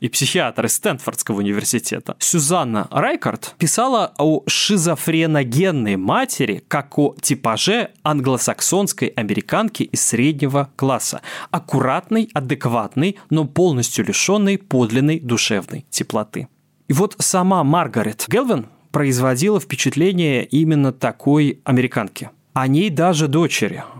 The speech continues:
в этом смысле отзывались довольно нелестно. Например, она, по воспоминаниям одной из ее дочерей,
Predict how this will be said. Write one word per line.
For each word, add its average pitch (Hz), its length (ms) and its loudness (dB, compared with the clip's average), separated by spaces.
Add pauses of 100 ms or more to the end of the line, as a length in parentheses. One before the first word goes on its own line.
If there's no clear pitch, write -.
в - 60 -6
этом 113 220 0
смысле 120 480 0
отзывались 120 720 0
довольно 123 520 2
нелестно. 139 680 2 (120)
Например, 156 540 0 (220)
она, 139 560 2 (340)
по 135 80 0
воспоминаниям 123 720 2
одной 113 220 2
из 95 120 -2
ее 107 100 2
дочерей, 151 500 0